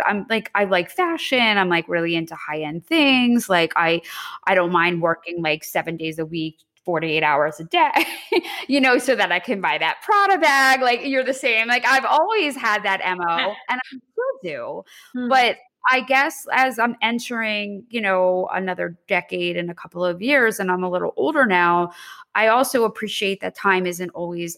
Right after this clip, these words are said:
Speaker 1: always on our side. And I think
Speaker 2: Mm-hmm.
Speaker 1: that it's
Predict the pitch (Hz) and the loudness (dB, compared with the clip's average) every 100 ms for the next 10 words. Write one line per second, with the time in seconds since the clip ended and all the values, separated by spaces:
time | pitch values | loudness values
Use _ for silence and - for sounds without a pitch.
0 | _ - 180 175 165 175 165 156 - 160 | _ -2 -2 -2 -8 -8 -6 -8 -4 -2
1 | 143 185 311 320 - 202 196 180 180 180 | 2 2 2 0 0 4 4 6 4 2
2 | - 185 196 - 196 190 185 185 180 165 | 0 0 0 -2 -2 0 -2 -4 -2 -2
3 | - - | -4 -10